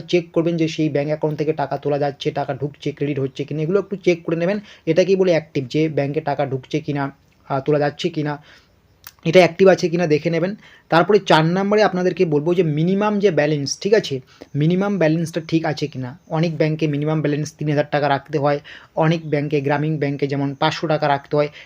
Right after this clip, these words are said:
এই মিনিমাম ব্যালেন্সগুলো কিন্তু ঠিকঠাক রাখবেন। কেন বলছি, এই মিনিমাম ব্যালেন্স যদি ঠিকঠাক না রাখেন, অনেক সময় আপনি দীর্ঘদিন ধরে মিনিমাম ব্যালেন্স ঠিকঠাক রাখলেন না, যখনই আপনার ব্যাংক অ্যাকাউন্টে এই বাংলা শস্য বীমা টাকা,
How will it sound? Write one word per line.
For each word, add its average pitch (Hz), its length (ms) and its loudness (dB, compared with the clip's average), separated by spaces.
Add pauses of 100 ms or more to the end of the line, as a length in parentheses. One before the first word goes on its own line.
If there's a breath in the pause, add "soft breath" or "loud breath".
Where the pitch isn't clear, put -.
এই 202 160 8
মিনিমাম 190 420 2
ব্যালেন্সগুলো 170 600 0
কিন্তু 170 220 -6
ঠিকঠাক 156 360 -6
রাখবেন। 127 320 -8
কেন 185 260 2
বলছি, 190 360 4 (320 soft breath)
এই 175 120 6
মিনিমাম 175 460 0
ব্যালেন্স 190 320 0
যদি 175 140 -4
ঠিকঠাক 175 540 -6
না 147 180 0
রাখেন, 156 420 0
অনেক 190 260 -6
সময় 185 220 -2
আপনি 180 200 -4
দীর্ঘদিন 170 500 0
ধরে 185 160 0
মিনিমাম 165 380 0
ব্যালেন্স 160 340 0
ঠিকঠাক 160 320 -4
রাখলেন 139 340 -2
না, 151 180 -10 (300 loud breath)
যখনই 175 300 4
আপনার 196 260 -4
ব্যাংক 160 220 -2
অ্যাকাউন্টে 165 460 0
এই 175 160 0
বাংলা 147 280 -2
শস্য 160 340 -6
বীমা 175 180 -6
টাকা, 151 260 -2